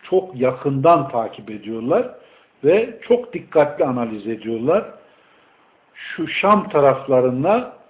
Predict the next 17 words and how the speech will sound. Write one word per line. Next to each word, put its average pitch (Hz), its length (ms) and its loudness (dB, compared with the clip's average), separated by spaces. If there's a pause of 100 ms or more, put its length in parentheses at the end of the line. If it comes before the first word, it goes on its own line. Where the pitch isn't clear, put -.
(600)
Suriye'ye, 185 1120 4
İs-, 170 340 -16
e, 165 360 -2
İran'dan 185 800 4
yetmiş 175 720 -2
bin 240 280 -4 (120)
İsfahan 185 640 0
Yahudisinin 151 840 -4 (760)
gittiğini 196 720 0
ve 180 140 2
şu - 220 -2
an 151 220 2 (120)
Suriye'de 151 520 2
mücadeleyi 143 760 4
Müslümanlara 175 720 0
karşı 135 420 -4
verenin 175 480 2